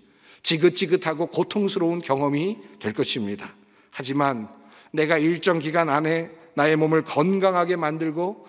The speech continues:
나의 미래를 아름답게 구상하리라"라고 생각하고 군 생활을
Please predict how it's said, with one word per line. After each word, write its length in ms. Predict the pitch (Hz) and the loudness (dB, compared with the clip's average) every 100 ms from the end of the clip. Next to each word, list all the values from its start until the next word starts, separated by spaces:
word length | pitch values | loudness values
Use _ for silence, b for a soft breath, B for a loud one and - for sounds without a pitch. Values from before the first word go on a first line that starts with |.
| B | B
나의 380 | B 151 160 156 | B 2 2 2
미래를 720 | 147 156 160 160 170 180 185 B | 0 0 2 0 0 -4 -6 B
아름답게 680 | B 143 202 202 190 202 202 | B 2 2 4 2 4 2
구상하리라"라고 1300 | 196 196 165 156 160 139 139 147 127 113 - - 139 196 | 2 -4 -8 -6 -4 -2 0 2 0 -4 -10 -6 -2 0
생각하고 600 | 196 180 175 160 175 170 | 0 0 0 -2 0 -2
군 180 | 160 | -4
생활을 580 | 156 160 147 139 139 139 | -2 -2 0 0 0 -2